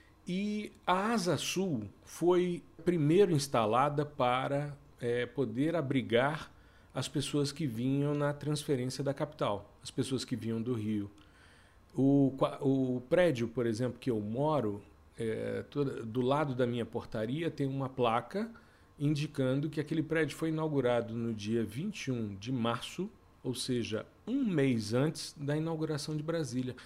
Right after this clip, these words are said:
e foi inaugurado por Juscelino Kubitschek. Por quê? Porque é um dos primeiros prédios, né, a ser, é, inaugurado na construção da capital, justamente para abrigar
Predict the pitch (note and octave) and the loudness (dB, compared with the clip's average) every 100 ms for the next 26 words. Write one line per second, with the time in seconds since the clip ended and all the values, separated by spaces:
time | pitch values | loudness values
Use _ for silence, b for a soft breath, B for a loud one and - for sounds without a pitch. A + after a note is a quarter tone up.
0 | B - D#3 F#3+ F3+ F3 D#3+ D#3 D3+ D#3 | B -6 -2 0 2 2 4 4 2 -4
1 | D3 D3+ D#3+ D3 C#3+ C#3+ D#3 - A2+ G#2+ | -4 -4 -2 -2 -2 -4 -6 -4 -4 -4
2 | - - - - F#3+ - B2+ A2 B B | -8 -20 -20 -8 -6 0 0 -2 B B
3 | B - F#3+ F#3 D#3 D#3+ D3+ F#3+ E3 G#3 | B -4 -2 0 0 0 -2 0 2 2
4 | G#3+ - C#3+ D#3 F3 G#2 E2 - - - | 2 0 2 2 0 -4 -12 -16 -20 -20
5 | - A2+ A2 B2+ - - C3+ C#3 D3+ D3 | -18 -10 -8 -8 -6 0 2 2 -2 -10
6 | - - - - C3+ A#2 - - C#3+ A2 | -18 -16 -8 0 2 0 -4 -12 -2 0
7 | A2 G#2+ G#2+ A#2+ A#2+ G#2+ G#2+ G#2+ G2 G#2 | 0 -2 -2 0 0 2 0 0 -2 -6
8 | A2 A#2+ D#3 - C3 - B2 - D#3 F#3 | -4 0 -2 -2 -6 -4 -6 -2 -2 -2
9 | A2+ G2 - G2+ - F3 F#3 C#3 B B | -2 -4 -6 -10 0 0 0 -4 B B
10 | B C#3 C#3+ E3 D3+ D#3 - D#3+ D#3 D#3+ | B -4 0 2 0 -2 -4 -2 0 0
11 | A#2+ A#2+ B2+ B2+ | 2 2 2 -4